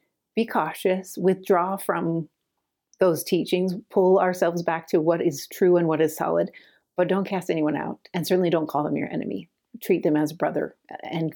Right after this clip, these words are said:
find ways to find common ground. And then he gives you some guidance on how to see the fruits. So he talks about, again, the kind of leaders that they were, that they weren't asking for money, that they d-, worked with their own hands, that they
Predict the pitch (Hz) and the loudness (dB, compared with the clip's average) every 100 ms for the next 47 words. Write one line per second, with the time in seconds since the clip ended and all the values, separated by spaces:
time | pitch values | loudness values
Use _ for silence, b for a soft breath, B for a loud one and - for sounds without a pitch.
0 | - 175 170 151 151 151 - 151 - 151 | -8 -6 0 2 2 0 -4 -4 -4 -6
1 | 151 - - 156 - - - _ b b | -6 -6 -6 -4 -4 -6 -10 _ b b
2 | b b b - 208 220 220 202 190 180 | b b b -4 0 2 2 2 0 2
3 | 160 160 151 160 - 165 160 160 156 147 | 2 0 -2 -4 -2 -4 0 2 2 -2
4 | _ - - 180 165 - 156 - - - | _ -10 0 0 0 0 -2 -2 -8 -18
5 | - 180 160 180 175 190 175 175 165 151 | -4 2 2 2 0 0 2 2 2 2
6 | 151 B B - - 175 170 156 156 156 | -2 B B -14 -4 0 0 0 0 0
7 | 156 160 - 156 - - - - - 165 | 0 -2 0 -2 -2 -4 -8 -6 0 4
8 | 170 175 B B B 175 170 175 175 - | 4 2 B B B -4 -2 -2 -2 0
9 | 170 151 185 151 156 143 - 139 - 147 | 0 0 0 2 2 0 0 -2 0 0
10 | 147 - - - 175 180 175 185 175 175 | 0 -4 -12 -8 0 2 2 2 2 4
11 | 208 170 151 143 147 - - 160 160 165 | 2 2 0 0 0 -4 0 2 2 0